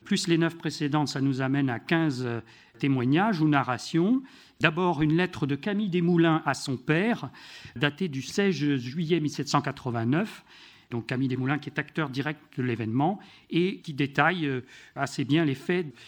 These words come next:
dans ce document. Je mentionne également la présence sur place de Dominique Larrey. Alors, Dominique Larrey est peut-être connu de certains d'entre vous.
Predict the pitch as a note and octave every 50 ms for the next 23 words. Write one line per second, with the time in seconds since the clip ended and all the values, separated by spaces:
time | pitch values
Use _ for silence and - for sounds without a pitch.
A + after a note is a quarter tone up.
0 | - - _ - D#3 E3 D#3 - F3 C#3+ D#3 C#3+ - - D3+ B2+ B2 A2 - -
1 | _ _ - - - - - - - - - B2 F3+ G3 G3 F#3+ F3+ - - G#3+
2 | G3 F#3 E3 E3+ E3+ F3+ G3 A3 F#3 D3 C#3 - - - G3 F3 D#3 F3 F3 E3+
3 | - - - D3+ - - - D#3+ D#3 F3 G#3 G3+ - - - G3 G3 - - -
4 | - - - C#3+ C3 F3+ G#3+ G3+ G#3 G3 G3 - - D3 D3 B2 A#2 D3 D#3+ F#3+
5 | G3+ D#3+ C#3 C3 C3 D3 D#3+ E3 D#3+ E3 E3 D#3 D3+ D3 B2+ D#3 D#3 D3 - C#3
6 | - D3 - _ - _ - E3 D#3 D#3+ F3 D3+ C#3 B2 - - D3 - - D#3+
7 | D3 C#3 C3 C3+ - - C3 A#2+ C3 F3+ G#3+ A#3